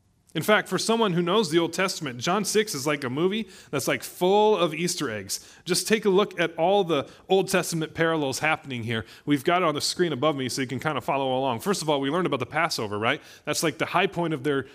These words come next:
of their celebrations. This is the when God rescued them from Egypt. Well, guess what? In verse four of our passage, it tells us it was the Passover. And so already we know, okay, this story, what Jesus is about to do, is happening at the Passover.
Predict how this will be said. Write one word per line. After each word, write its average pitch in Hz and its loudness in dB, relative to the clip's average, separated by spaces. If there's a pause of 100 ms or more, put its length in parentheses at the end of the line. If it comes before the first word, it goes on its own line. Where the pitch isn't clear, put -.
(120)
of 135 -4
their 131 0
celebrations. 147 0
This 165 -4
is 175 -4
the 135 -2
when 113 -6
God 180 0
rescued 160 -4
them 131 -6
from 120 -8
Egypt. 143 -4 (220)
Well, 156 0
guess 175 0
what? 170 0
In 139 -6
verse 160 0
four 180 2
of 156 0
our 160 0
passage, 165 -2 (160)
it 170 -2
tells 202 4
us 170 -4 (340)
it 196 2
was 170 -2 (240)
the 165 2
Passover. 160 0 (580)
And 160 -2
so 180 2
already 185 4
we 147 -2
know, 175 2
okay, 143 0 (240)
this 185 6
story, 175 2
what 131 -2
Jesus 160 -2
is 151 -6
about 156 2
to - -8
do, 139 0
is 113 -8
happening 165 -4
at 143 -6
the - -8
Passover. 123 -4